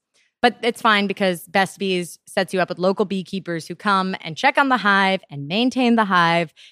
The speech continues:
and, you know, make sure the bees are doing good and take all the, the data, the science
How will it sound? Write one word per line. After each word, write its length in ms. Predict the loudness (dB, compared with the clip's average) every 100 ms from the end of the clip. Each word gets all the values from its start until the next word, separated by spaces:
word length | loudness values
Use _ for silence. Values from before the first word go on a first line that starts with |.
| _ -2
and, 560 | 2 2 2 -2 -8 _ -4
you 80 | 0
know, 160 | 0
make 220 | 0 -4
sure 120 | -4 -6
the 60 |
bees 300 | -4 -4 -4
are 60 | -6
doing 280 | -2 -2 0
good 260 | 2 0
and 260 | 0 -4 -4
take 260 | -6 -4
all 140 | -2 -4
the, 260 | -6 -10 -12 _ -8
the 80 | -4
data, 340 | -2 -4 -6
the 120 | -10
science 420 | -6 -6 -6 -12